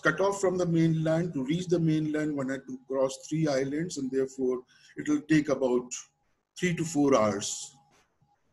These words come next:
to reach there. And therefore, uh, local produce would never reach the local, uh, the mainland, not get the full,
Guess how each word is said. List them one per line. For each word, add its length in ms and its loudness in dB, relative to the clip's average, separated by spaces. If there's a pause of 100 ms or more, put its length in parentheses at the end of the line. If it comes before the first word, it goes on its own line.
(320)
to 80 -6
reach 260 -4
there. 300 -2 (680)
And 160 2
therefore, 760 6 (2000)
uh, 440 4 (140)
local 320 6
produce 380 2
would 160 -2
never 240 2
reach 340 -2
the 160 0
local, 380 0
uh, 100 2
the 560 -2
mainland, 580 -4
not 240 -4
get 200 -6
the 340 -4
full, 260 -4